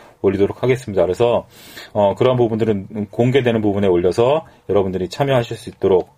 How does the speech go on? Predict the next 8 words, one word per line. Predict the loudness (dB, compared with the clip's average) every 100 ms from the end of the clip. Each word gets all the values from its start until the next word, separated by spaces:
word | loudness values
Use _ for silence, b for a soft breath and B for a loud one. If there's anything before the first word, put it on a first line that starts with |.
| -4
어, | -2 0 -2
제가 | -2 0 0 0 -2
하도록 | -4 -4
하겠습니다. | -2 -2 -4 -10 -10 -12 B B B B
그래서 | 0 2
이러한 | 4 4 4 4
부분들을 | 2 0 2 2 4
여러분들이 | 2 0 -2 0 2 2 0